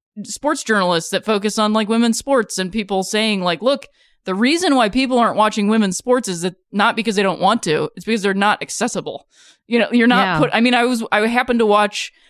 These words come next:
Speaker 1: uh, the Xavier game la-, uh, two nights ago, and, like, you know, they're, the men's basketball tournament is on, like, seven different channels, and then they're
Speaker 2: Mm-hmm.
Speaker 1: like, "Check into the W N, or, or the W N C A A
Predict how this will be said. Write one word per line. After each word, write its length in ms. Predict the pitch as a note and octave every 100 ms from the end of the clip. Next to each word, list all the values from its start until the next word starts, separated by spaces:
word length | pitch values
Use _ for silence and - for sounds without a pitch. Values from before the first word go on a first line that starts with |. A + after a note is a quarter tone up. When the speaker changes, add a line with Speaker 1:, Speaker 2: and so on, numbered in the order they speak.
| _ _ _
Speaker 1:
uh, 280 | F#3+ F#3+ F3+
the 140 | F3+
Xavier 400 | F#3 G#3 A3 G#3
game 340 | F#3 F#3 F3+ F#3
la-, 220 | F3 F#3 - F#3 _ _
uh, 240 | F3+ D3+ D3+
two 120 | - B3
nights 240 | F#3 D#3+
ago, 400 | D#3+ D#3+ F3 G#3 _ _ _ _ _ _ _ _
and, 200 | A3+ A#3+
like, 300 | A#3+ A3 - _ _
you 120 | B3+
know, 120 | A3+
they're, 240 | F#3+ C4+ B3+ -
the 180 | A#3 A#3+
men's 360 | B3+ D#4 D4+
basketball 460 | B3 C#4 C4+ A3 G3+
tournament 420 | G#3+ G3 F#3+ F3+
is 140 | F#3+ G3+
on, 180 | G#3 G3
like, 240 | E3+ - _
seven 580 | - - - C#4 C4+ C4
different 300 | B3 A#3+ A3
channels, 640 | - B3+ F#3 D3+ D#3+ - - _ _ _ -
and 120 | A3+
then 60 | A3+
they're 100 | G#3+
Speaker 2:
Mm-hmm. 360 | G#3 G3 F#3+
Speaker 1:
like, 80 | F#3+ - _ _ _
"Check 240 | - F4 G4
into 340 | F#4+ D#4+ D4
the 120 | C4+
W 400 | A3+ C4 C4+ D4
N, 220 | D4 C4+ -
or, 240 | A#3+ A3+
or 120 | A#3+ A#3
the 180 | B3 A#3+
W 380 | C4+ C#4+ C4
N 160 | G#3 G3+
C 400 | F#3+ A3 G3+ G3
A 320 | G3 G3 G3
A 500 | G3 G3 F#3+ G3 G3